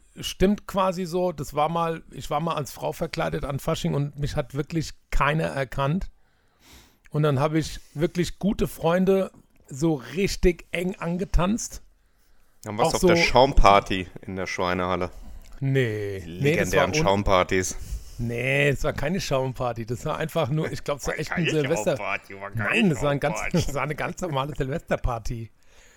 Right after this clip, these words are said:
Speaker 1: Aber da hat es
Speaker 2: Silvesterparty,
Speaker 1: wirklich,
Speaker 2: war eine
Speaker 1: da hat mich
Speaker 2: Silvesterparty.
Speaker 1: keiner, da hat mich keiner erkannt. Dann hab ich die so angetanzt und dann aber auch untenrum. So,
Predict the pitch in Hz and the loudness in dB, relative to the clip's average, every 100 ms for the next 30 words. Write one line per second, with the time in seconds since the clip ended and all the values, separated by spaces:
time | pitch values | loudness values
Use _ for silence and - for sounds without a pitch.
0 | - - - - 139 143 110 165 - 170 | -18 -18 -6 0 4 4 4 0 0 -2
1 | 185 107 165 180 196 104 104 - 110 - | -2 0 0 0 -6 -6 -10 -12 -16 -6
2 | 131 180 190 - - - - - - 196 | -6 0 0 0 -12 0 4 4 2 4
3 | 214 247 240 240 - - - - - 262 | 6 6 4 -2 -6 -6 -8 -4 -4 -4
4 | - 240 - 202 180 247 - - _ _ | -8 -10 -4 -2 0 -4 -10 -20 _ _
5 | _ - 147 139 180 - 185 175 160 - | _ -6 -4 -2 -4 -6 -6 -4 -6 -4
6 | 196 208 - 196 202 240 - - - _ | -4 -2 0 0 0 -4 -8 -16 -20 _
7 | _ - 147 180 196 190 190 185 - 233 | _ -4 0 2 2 0 2 2 0 0
8 | 247 214 135 127 101 - - - - - | 2 2 2 0 -2 -12 -20 -20 -20 -10
9 | 123 170 247 | -2 0 -2